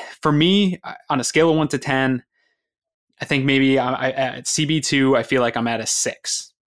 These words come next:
with him right now. Uh, just a little bit above average. I think that he can be an adequate cornerback too in the N F L. I think he's got the same fl-, similar type flaws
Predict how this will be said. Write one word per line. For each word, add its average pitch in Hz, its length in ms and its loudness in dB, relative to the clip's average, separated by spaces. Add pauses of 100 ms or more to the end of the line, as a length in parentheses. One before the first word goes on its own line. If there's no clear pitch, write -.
(140)
with 123 160 -2
him 110 220 -6
right 107 220 -6
now. 95 320 -14 (300)
Uh, - 240 -12 (100)
just 143 300 -2
a 147 40 0
little 165 320 2
bit 175 140 2
above 143 560 2 (140)
average. 117 500 -4
I 135 140 -2
think 156 180 0
that 135 80 -2
he 135 140 -2
can 127 120 -4
be 123 140 -2
an 120 100 -2
adequate 131 580 -2 (200)
cornerback 143 460 0
too 151 260 -2 (280)
in 139 120 0
the 135 100 2
N 127 100 0
F 123 100 -4
L. 139 100 2
I 127 80 0
think 120 200 -4
he's 123 200 -4
got 120 200 -4
the 123 80 -6
same 127 360 0
fl-, 120 400 -10
similar 147 640 2
type 139 320 -4
flaws 123 600 0